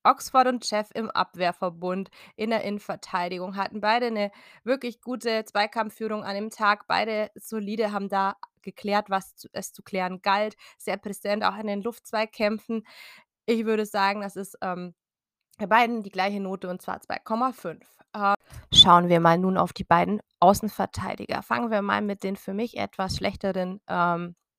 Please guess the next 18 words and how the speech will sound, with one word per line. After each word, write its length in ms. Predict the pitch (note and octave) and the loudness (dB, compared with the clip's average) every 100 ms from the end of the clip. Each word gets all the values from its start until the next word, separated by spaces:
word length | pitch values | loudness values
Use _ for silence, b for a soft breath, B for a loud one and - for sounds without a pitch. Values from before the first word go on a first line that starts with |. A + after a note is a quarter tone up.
| - | -2
Außenverteidiger 840 | F3+ F3+ - G3 F#3 F3+ F#3 - | 0 0 -8 -6 -4 -4 -4 -2
an. 160 | C4+ C#4+ B B B B | -2 -2 B B B B
Das 240 | F#3+ F#3+ | 2 4
war 160 | F#3+ F3 | 0 0
Iago 400 | F3+ F#3+ A#3+ A#3 | 2 4 4 4
an 180 | G3 G#3 | 2 2
dem 200 | G3+ G#3+ | 0 0
Tag. 380 | G#3 F#3+ - _ b b b _ G3+ | 2 2 0 _ b b b _ -2
Der 400 | F#3+ F#3 F#3 - - | 2 2 2 -2 -14
schleppt 380 | - G3+ - | -6 -4 -2
ja 120 | G#3+ F#3+ | -2 -2
genauso 460 | F#3+ F#3+ G3 G3 | 0 2 2 0
wie 120 | F#3 | -4
sein, 420 | F3+ F3+ F#3 F#3 - | -2 0 -2 -2 -4
ähm, 340 | F3+ E3+ F3+ - | -4 -4 -6 -12
ja, 200 | F3 G3 | -10 -6
Stellvertreter 960 | - F3+ G#3+ A3 G#3 G3+ G3+ - G3 F#3 | -4 -4 -2 -2 -2 -4 -4 0 0 0
Pedersen 720 | - G#3+ G#3 G3+ G3+ G3 | 0 -2 -2 -4 -6 -6